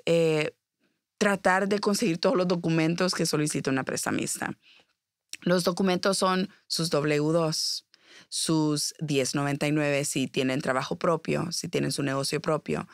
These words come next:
eh, sus estados de cuenta bancarios, em, jalando su crédito, vamos a hablar un poco sobre eso, y,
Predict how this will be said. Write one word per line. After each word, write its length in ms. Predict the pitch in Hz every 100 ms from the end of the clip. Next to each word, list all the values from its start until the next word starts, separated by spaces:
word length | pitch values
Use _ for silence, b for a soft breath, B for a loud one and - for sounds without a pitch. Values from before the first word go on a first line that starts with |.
| B B -
eh, 200 | 147 139
sus 200 | - 147
estados 300 | 147 147 151
de 80 | 156
cuenta 260 | 143 147
bancarios, 920 | 147 143 147 175 165 156 143 170 - - B B -
em, 920 | 165 143 139 139 139 135 135 135 - -
jalando 420 | - 170 185 220
su 160 | - 190
crédito, 640 | - 147 170 143 135 147
vamos 200 | 143 143
a 40 |
hablar 200 | 147 147
un 80 | 143
poco 240 | 147 - -
sobre 380 | 135 131 131
eso, 320 | 131 - 139 B B B B -
y, 920 | 165 160 160 156 151 147 139 139